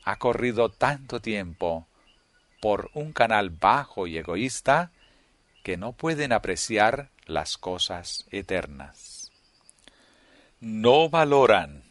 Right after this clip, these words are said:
la salvación. Es imposible elevar sus almas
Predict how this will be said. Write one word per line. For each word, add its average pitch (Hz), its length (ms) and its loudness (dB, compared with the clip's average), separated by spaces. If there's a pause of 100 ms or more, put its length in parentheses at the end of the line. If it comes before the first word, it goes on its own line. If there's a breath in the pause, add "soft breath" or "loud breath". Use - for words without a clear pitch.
(180)
la 90 260 0
salvación. 98 920 -4 (1300 soft breath)
Es - 200 -4
imposible 170 680 2
elevar 104 480 6
sus - 260 -12
almas 98 720 -4